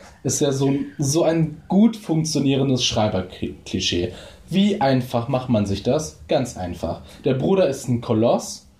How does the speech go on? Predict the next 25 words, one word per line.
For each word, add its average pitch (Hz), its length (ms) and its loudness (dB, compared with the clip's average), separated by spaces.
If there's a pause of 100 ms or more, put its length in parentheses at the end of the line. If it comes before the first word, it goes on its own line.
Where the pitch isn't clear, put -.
und 143 80 -2
du 147 60 2
hast 139 100 -2
natürlich 120 380 -2
Angst, 110 380 0
den 113 60 2
Bruder 113 200 2
zu - 100 -4
daten. 104 160 -2
Obwohl 156 200 2
er 170 80 4
gar 185 340 0
keine 160 240 0
Vibes 123 320 0
sendet, 92 240 -2
gar 117 120 0
keine 143 180 -2
feindlichen 120 380 0
Vibes. 117 300 0 (240)
Natürlich 170 320 2
machst 123 220 0
du 123 40 4
einen 117 80 4
Gag 117 220 0
draus, 117 300 2